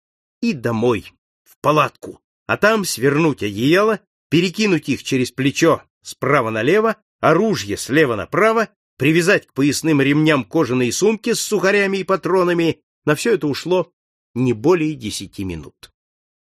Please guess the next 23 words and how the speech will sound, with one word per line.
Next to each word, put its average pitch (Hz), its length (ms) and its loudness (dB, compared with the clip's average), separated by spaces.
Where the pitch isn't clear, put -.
Фанфану 147 440 -4
хотелось 147 540 -6
отправиться 147 680 -4
на 117 80 -2
велосипедах 120 680 -4
прямо 131 280 -2
из 127 120 -2
лагеря, 104 560 -2
но 120 100 -2
здесь 143 360 0
не 151 180 2
было 143 240 0
дорог, 170 440 2
а 98 40 -2
им 120 160 0
предстояло 123 600 -2
спускаться - 680 -6
под 104 200 -10
уклон 147 520 -2
в 104 80 -8
двадцать 107 480 -6
пять 139 240 0
градусов. - 640 -4